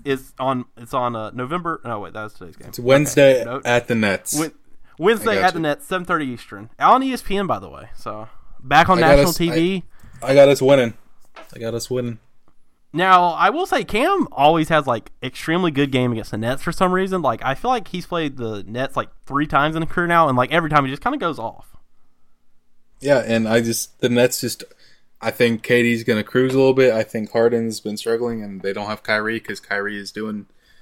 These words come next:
Speaker 2: Kyrie things. Um, I think the Hawks squeak out a win.
Speaker 1: Bench needs to play better for sure, though, and we'll get it.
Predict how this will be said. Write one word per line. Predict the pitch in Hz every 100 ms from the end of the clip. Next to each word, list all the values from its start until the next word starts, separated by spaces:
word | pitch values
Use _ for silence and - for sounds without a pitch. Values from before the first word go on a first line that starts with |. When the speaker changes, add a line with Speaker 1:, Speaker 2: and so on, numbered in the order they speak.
| -
Speaker 2:
Kyrie | - 113 131 151
things. | - 180 196 - -
Um, | 107 101 98 98 98 - - - - - -
I | 107
think | 110
the | 101
Hawks | 107 -
squeak | - 117 117
out | 113
a |
win. | 113 107 - - - - - - - - - - - -
Speaker 1:
Bench | 175 180
needs | 208 175
to |
play | - 160
better | 139 135
for | 123 120
sure, | 117 101
though, | 92 104
and | 117 113
we'll | 110
get | 104 92
it. | 80